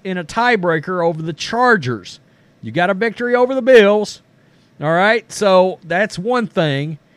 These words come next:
and that could help later. But number one, the Texas, the Texans, Houston Texans, have a very light schedule. I mean, look at that division they play in. So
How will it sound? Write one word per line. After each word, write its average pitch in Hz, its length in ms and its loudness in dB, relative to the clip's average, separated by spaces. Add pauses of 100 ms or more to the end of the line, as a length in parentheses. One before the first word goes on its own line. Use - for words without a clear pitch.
(220)
and 160 180 -6
that 202 240 0
could - 260 2
help 208 540 -2
later. 175 540 -2 (760)
But 160 300 2 (200)
number 156 300 -2
one, 247 480 2
the 143 100 -4
Texas, 233 760 -6 (320)
the 139 100 -4
Texans, 240 640 -2
Houston 208 380 -6
Texans, 233 440 -6 (360)
have 180 160 -2
a 180 80 2
very 185 400 2
light 170 320 -2
schedule. 117 480 -2 (420)
I 139 80 -4
mean, 151 260 -4
look 190 240 0
at 208 120 -6
that 185 180 0
division 147 460 -2
they 127 100 -2
play 131 380 -4
in. 104 200 -14 (460)
So 170 400 2